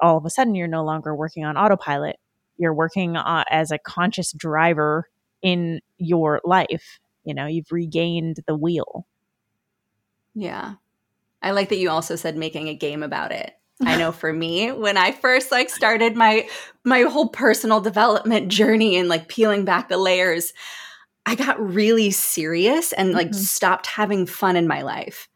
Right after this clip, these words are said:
Speaker 1: Mm.
Speaker 2: And because I felt like I continued, like, I just needed to pull back more layers, more muck, more. And you can just keep going down, down, down, down,
Speaker 1: Mm-hmm.
Speaker 2: down.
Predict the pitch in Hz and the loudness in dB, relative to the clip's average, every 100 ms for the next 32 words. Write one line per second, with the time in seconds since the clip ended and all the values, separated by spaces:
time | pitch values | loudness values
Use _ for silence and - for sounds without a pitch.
0 | - 202 208 190 208 190 175 165 165 - | -8 -2 -2 2 4 4 4 2 0 -2
1 | - 233 214 196 185 214 185 175 170 160 | -2 -2 0 0 0 0 2 0 0 -2
2 | 151 _ _ - 226 220 233 202 180 - | -4 _ _ -2 -2 2 4 4 2 -2
3 | 160 - 170 170 185 185 170 - - 247 | -6 -4 -6 -4 -2 -2 -2 -6 2 4
4 | 214 180 - 202 196 175 202 208 180 160 | 4 2 0 2 2 4 4 4 4 2
5 | 208 226 190 190 214 180 - 208 214 196 | 2 2 2 2 2 2 0 0 4 4
6 | 180 196 180 180 160 - - - - - | 2 0 2 2 0 -8 -20 -20 -20 -20
7 | - _ _ _ _ _ _ _ _ - | -20 _ _ _ _ _ _ _ _ -20
8 | - - 127 165 254 294 254 190 - 190 | -20 -18 -12 0 2 4 4 4 -2 -8
9 | 165 185 170 175 165 160 160 156 160 147 | 0 2 4 2 2 0 -2 -2 -4 -4
10 | 151 151 202 233 196 165 165 165 | -4 0 4 6 6 4 2 -2